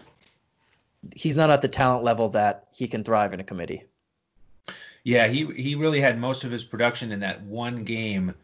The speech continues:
Speaker 2: week four against Washington last year.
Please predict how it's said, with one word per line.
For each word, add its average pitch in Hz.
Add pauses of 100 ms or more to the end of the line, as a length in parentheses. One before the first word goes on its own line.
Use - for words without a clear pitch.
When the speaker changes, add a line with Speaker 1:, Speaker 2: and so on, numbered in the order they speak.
(260)
Speaker 2:
week 127
four 120
against 107
Washington 107
last 95
year. 92